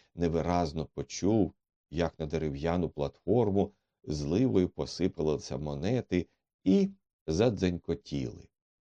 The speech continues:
Палаючи від сорому, він виявив, що тримає когось за дві маленькі руки і дивиться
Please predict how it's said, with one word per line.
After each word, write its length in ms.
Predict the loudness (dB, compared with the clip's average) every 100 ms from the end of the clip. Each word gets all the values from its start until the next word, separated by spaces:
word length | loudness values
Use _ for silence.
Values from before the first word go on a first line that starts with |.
| _ _ _ _ _
Палаючи 680 | -4 0 2 2 0 -2 0
від 200 | 0 -2
сорому, 680 | -2 2 4 4 2 0 -4 _ _ _ -2
він 280 | 2 2 2
виявив, 600 | 2 2 2 0 -4 -8 _ _
що 200 | -4 -4
тримає 540 | 0 0 0 0 0
когось 640 | 0 -2 0 2 2 2 -8 _ _
за 200 | 0 2
дві 300 | 2 2 2
маленькі 640 | 2 2 2 2 0 -2 -2
руки 600 | 2 2 0 -6 -14 -16 _ _ _ -4
і 80 | 0
дивиться 680 | 2 4 2 2 -2 -2